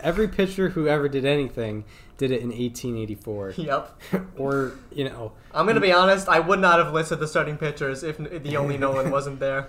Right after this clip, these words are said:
Speaker 1: Yeah, so, you know, that makes him only pitcher in the modern era.
Speaker 2: Yeah.
Speaker 1: Uh,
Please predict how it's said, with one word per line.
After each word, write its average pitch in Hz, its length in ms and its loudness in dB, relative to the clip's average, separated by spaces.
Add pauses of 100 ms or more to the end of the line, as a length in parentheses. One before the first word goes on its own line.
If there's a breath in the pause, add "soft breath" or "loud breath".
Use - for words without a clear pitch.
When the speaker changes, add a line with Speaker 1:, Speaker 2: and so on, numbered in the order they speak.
(160)
Speaker 1:
Yeah, 127 340 2 (120)
so, 156 400 2
you 147 120 0
know, 135 140 0
that 151 180 4
makes 160 200 0
him 143 180 0
only 143 200 2
pitcher 143 340 -2
in 131 80 -2
the 123 60 -4
modern 120 340 -2
era. 107 400 -4 (440 soft breath)
Speaker 2:
Yeah. 135 180 -6
Speaker 1:
Uh, 120 300 -2